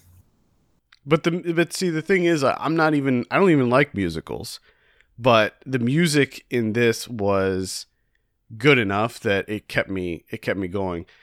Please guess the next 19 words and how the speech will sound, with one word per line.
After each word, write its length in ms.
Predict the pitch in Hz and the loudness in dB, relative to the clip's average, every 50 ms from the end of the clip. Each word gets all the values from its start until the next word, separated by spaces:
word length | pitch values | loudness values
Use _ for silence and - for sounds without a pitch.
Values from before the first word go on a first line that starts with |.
| _ _ _ - | _ _ _ -8
The 80 | 131 | -2
problem 300 | - 190 220 247 196 160 | 2 4 4 6 6 4
I 80 | 143 135 | 4 6
have 180 | 139 143 139 | 6 4 4
with 140 | 113 107 - | 4 0 -2
musicals 580 | 120 131 165 170 131 127 - 113 107 107 101 107 | 0 2 2 2 0 -2 -2 -2 -2 -2 -2 -4
is 100 | 107 95 | -6 -6
not, 320 | 113 117 117 117 113 - | -2 -2 0 0 -2 -2
like, 460 | - 98 98 95 90 90 - - - _ _ _ | -4 -4 -4 -4 -4 -6 -10 -16 -20 _ _ _
how 180 | - 123 113 | 0 0 0
they're 140 | 110 101 - | 2 0 -2
structured 580 | - - - - 127 113 - - - 127 107 98 | -4 -6 -4 -2 -2 -2 -2 -2 -4 -4 -2 -2
or 60 | 95 | -2
anything 360 | 95 98 95 87 95 90 87 | -2 -2 -4 -4 -4 -6 -6
like 160 | 82 78 - | -6 -8 -4
that. 300 | - - 147 131 107 90 | 0 2 4 4 4 2
It's 160 | 90 87 - 143 | -2 -4 -6 -4
usually 340 | 151 165 165 139 135 123 | -4 -2 -2 -2 -2 -2
that 280 | 113 110 107 101 - - | -2 -2 -2 -2 -4 -6